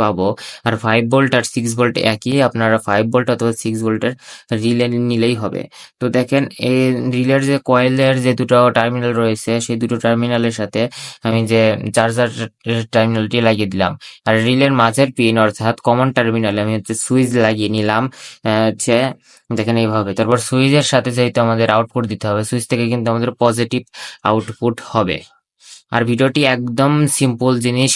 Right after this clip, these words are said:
কঠিন মনে করবেন না, আপনারা পাঁচ মিনিটের মধ্যেই তৈরি করতে পারবেন। তো এইভাবে দেওয়ার পর এখানে থাকলো হচ্ছে নেগেটিভ টার্মিনাল, আর হচ্ছে আমাদের ব্যাটারির যে নেগেটিভ টার্মিনাল থাকবে, ব্যাটারির নেগেটিভ এবং আউটপুটের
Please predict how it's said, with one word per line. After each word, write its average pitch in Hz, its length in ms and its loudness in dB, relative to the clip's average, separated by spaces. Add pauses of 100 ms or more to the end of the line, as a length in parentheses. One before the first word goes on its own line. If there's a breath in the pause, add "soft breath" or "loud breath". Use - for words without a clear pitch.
কঠিন 120 320 0
মনে 117 260 0
করবেন 113 300 -2
না, 139 60 0 (240)
আপনারা 101 280 -2 (580 loud breath)
পাঁচ 117 200 0
মিনিটের 123 300 0
মধ্যেই 117 300 0
তৈরি 113 220 2
করতে 98 240 -4
পারবেন। 90 320 -2 (460 loud breath)
তো - 100 -6
এইভাবে 127 480 2
দেওয়ার 120 320 2
পর 113 100 4
এখানে 120 240 0 (140)
থাকলো 110 480 0
হচ্ছে 110 200 -4 (160)
নেগেটিভ 113 300 -2 (120)
টার্মিনাল, 101 420 0 (580 loud breath)
আর 110 100 2 (100)
হচ্ছে 117 340 -2
আমাদের 113 380 2
ব্যাটারির 123 360 2
যে 127 60 2 (120)
নেগেটিভ 120 280 0 (160)
টার্মিনাল 117 420 2 (100)
থাকবে, 104 280 -4
ব্যাটারির 117 460 2
নেগেটিভ 117 420 0
এবং 117 220 4 (360 loud breath)
আউটপুটের 127 720 2